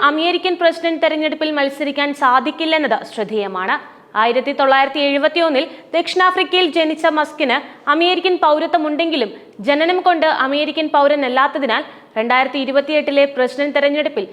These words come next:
മത്സരിക്കാൻ നിയമപരമായി കഴിയില്ലെന്നതാണ് വിദഗ്ധർ ചൂണ്ടിക്കാട്ടുന്നത്. ഒരുപക്ഷെ പ്രസിഡന്റ് സ്ഥാനത്തേക്കുള്ള മത്സരത്തെക്കാൾ ഉപരി അമേരിക്കൻ രാഷ്ട്രീയത്തിൽ ഒരു പുതിയ സ്വാധീന ശക്തിയായി മാറാനും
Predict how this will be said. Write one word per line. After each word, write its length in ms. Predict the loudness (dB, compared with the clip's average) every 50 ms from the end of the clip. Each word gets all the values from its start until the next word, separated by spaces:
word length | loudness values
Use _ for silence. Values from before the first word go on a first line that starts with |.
| -14 -20 -16 -4 0
മത്സരിക്കാൻ 580 | 0 0 0 0 -2 -2 0 0 0 0 0
നിയമപരമായി 720 | -2 0 0 0 2 2 2 2 2 2 2 2 2 2 0
കഴിയില്ലെന്നതാണ് 880 | 2 0 0 0 2 0 0 0 0 0 2 2 2 2 2 0 -2 -4
വിദഗ്ധർ 380 | -2 -4 -4 -6 -4 -6 -6
ചൂണ്ടിക്കാട്ടുന്നത്. 760 | -6 -6 -10 -12 -10 -10 -6 -4 -4 -4 -4 -6 -4 0 0 -2 -2 -4 -12 -20 -8 _
ഒരുപക്ഷെ 440 | 0 0 2 2 2 0 2 2 0
പ്രസിഡന്റ് 480 | 2 2 0 0 0 0 0 -2 -2 0
സ്ഥാനത്തേക്കുള്ള 680 | 2 2 2 2 2 -2 -4 -4 -6 -4 -2 0 0
മത്സരത്തെക്കാൾ 840 | 0 2 0 0 0 -2 0 -2 0 0 0 -2 2 2 2 2 2
ഉപരി 520 | 0 -4 -2 -2 -2 -2 -2 -4 -8 -10 -14 -20 -6 -2
അമേരിക്കൻ 580 | 0 0 2 2 2 2 2 2 0 0 0 2
രാഷ്ട്രീയത്തിൽ 680 | 2 2 2 0 -2 -4 -2 0 0 0 0 0 -2 -2 -2 -6 -8 _ _ _ -2
ഒരു 140 | 0 0 2 4
പുതിയ 280 | 2 2 4 4 2 2
സ്വാധീന 540 | 2 2 4 4 4 4 2 0 0 0
ശക്തിയായി 600 | 0 0 0 -2 -2 -4 -6 -2 2 4 4 4
മാറാനും 560 | 2 2 4 4 4 6 4 4 2 0 -4